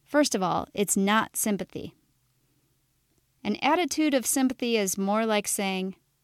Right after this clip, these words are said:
"Oh, poor you, let me help you." Empathy is more about saying,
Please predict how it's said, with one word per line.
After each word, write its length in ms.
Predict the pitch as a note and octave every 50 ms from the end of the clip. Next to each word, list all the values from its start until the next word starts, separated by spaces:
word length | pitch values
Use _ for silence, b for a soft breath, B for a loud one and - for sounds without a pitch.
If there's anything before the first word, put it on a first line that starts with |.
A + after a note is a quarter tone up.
| _ _ _ _
"Oh, 520 | - - C4+ A#3 G#3+ F#3+ F#3+ F#3 F#3+ F#3 G3 - _ _ _
poor 240 | - - F4+ F4 E4
you, 460 | C#4+ A#3+ A#3 A3+ A3 G#3+ G#3+ A3+ A#3 - _ _ _ _ _ -
let 140 | F#4 F4
me 100 | C#4 C#4
help 340 | C4 G#3 A#3 A3+ G#3 G3+ -
you." 280 | G3 F3+ F3 E3 E3+ - - _ _ _ _ _ _ _ _ _ _ _ _ _ _ _ _ _ _ _ -
Empathy 420 | C4 D4+ E4+ F4+ D4 - C#4 A3+
is 140 | G#3 G3 F3+
more 220 | A3 G3+ G3 G3 G3
about 280 | F#3 G3 F#3+ F#3 -
saying, 500 | - - G3+ G3 F#3+ F#3 F#3 F#3 F#3 F3